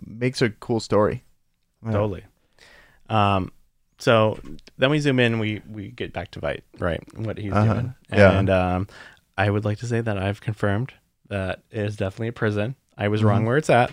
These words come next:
Speaker 2: but, um, he gets catapulted. He has an interesting spacesuit that he's, uh, developed now to keep him warm and has air and all that fun stuff.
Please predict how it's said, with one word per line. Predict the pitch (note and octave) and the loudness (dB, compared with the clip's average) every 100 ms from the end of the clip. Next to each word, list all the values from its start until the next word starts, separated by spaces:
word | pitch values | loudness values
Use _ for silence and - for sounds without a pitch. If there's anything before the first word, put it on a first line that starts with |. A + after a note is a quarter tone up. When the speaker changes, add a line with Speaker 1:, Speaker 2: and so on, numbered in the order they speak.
| - | -2
Speaker 2:
but, | A2 G#2 | 2 4
um, | G2+ F#2+ - - - - _ | 6 4 0 -12 -20 -20 _
he | - A#2 | -4 0
gets | C3+ C3 | 2 0
catapulted. | - C#3 B2+ A#2 A2+ A#2+ D3+ - | -2 2 2 2 -2 -2 -6 -6
He | A#2+ | 0
has | A#2 G#2+ | 2 2
an | A2 | 0
interesting | - A2 G#2 G#2 A#2 | -2 -2 -2 -4 -10
spacesuit | A2 G2+ F#2+ - A2 | -8 -8 -8 -8 -6
that | G#2 | -8
he's, | A#2 G#2+ A2 | -6 -6 -2
uh, | G2+ | -2
developed | G#2 G2+ G2+ B2+ - | 0 2 2 0 -2
now | A2+ B2+ | -2 0
to | C3+ | -2
keep | G#2+ A2 G#2+ | -4 -4 -2
him | G2 | -2
warm | F#2 F#2+ F#2+ G2+ | -2 -4 -2 -2
and | F#2 F#2 | -4 -8
has | F#2+ F#2 | -10 -8
air | - F#2+ F#2+ A#2 | -2 0 0 0
and | G2 E2 - - - - - | -2 -8 -10 -16 -20 -20 -8
all | G#2 | -4
that | G2 F#2 | -2 -4
fun | - G2 | -2 -4
stuff. | F#2+ G2 B2 | -2 -4 -4